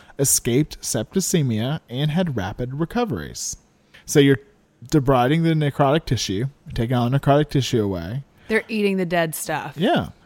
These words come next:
Speaker 2: Okay.
Speaker 1: Larvae produce a mixture of proteolytic enzymes, which help break down that necrotic tissue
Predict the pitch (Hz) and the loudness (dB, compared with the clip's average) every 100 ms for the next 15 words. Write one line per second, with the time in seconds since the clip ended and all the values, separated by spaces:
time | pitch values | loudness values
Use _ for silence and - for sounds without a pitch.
0 | - 151 156 160 139 139 127 139 165 185 | -16 -12 -12 -8 0 4 6 6 6 4
1 | 190 160 143 143 - 147 127 131 - 185 | 4 4 6 4 2 -2 -2 -2 -2 2
2 | 160 123 - 131 131 175 165 175 170 135 | 2 2 2 2 4 4 2 0 -2 -2
3 | 131 123 110 95 101 165 233 - - _ | 0 0 -2 -4 -6 -6 -4 -6 -8 _
4 | _ - 135 151 131 - 123 127 - 143 | _ -2 4 4 4 2 2 2 0 2
5 | 185 202 127 117 - 120 117 104 113 104 | 4 4 2 -2 -2 0 0 -2 -4 -4
6 | - 92 95 | -4 -4 -4